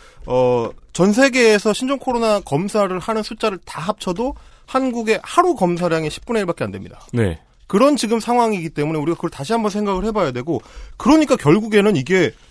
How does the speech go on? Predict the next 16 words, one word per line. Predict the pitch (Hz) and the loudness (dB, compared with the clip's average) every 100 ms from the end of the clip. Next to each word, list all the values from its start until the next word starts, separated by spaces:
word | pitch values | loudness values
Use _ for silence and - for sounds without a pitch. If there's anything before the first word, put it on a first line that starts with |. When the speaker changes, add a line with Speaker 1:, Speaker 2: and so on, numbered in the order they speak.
| - | -2
Speaker 1:
중국인 | 208 262 277 262 285 185 | 6 6 6 4 2 2
입국 | 175 - 247 233 - | -2 -2 0 0 2
금지 | 185 233 262 262 262 220 165 - _ _ - | 6 8 6 4 4 2 -4 -14 _ _ -4
때문에 | 294 339 339 339 330 | 0 4 6 8 8
문제가 | 180 175 208 220 214 | 6 2 4 4 4
생긴 | 233 233 226 | 0 -2 0
거냐, | 127 117 147 104 80 - - - | 0 2 0 -2 -6 -16 -20 -8
아니면, | 123 156 214 285 277 - - | 0 2 4 4 2 0 -6
아니면 | 127 185 269 269 | 2 4 4 2
다른 | - 196 | 2 2
문제가 | 247 220 220 208 | 2 2 4 4
있는 | 151 180 | 4 2
거냐를 | 170 165 | 2 2
따져봐야 | 156 233 220 180 147 | 2 2 4 2 2
되는 | 127 120 110 107 117 | 0 0 -2 -4 -4
거고요. | 110 104 101 92 123 101 175 | -4 -4 -6 -6 -4 -2 -2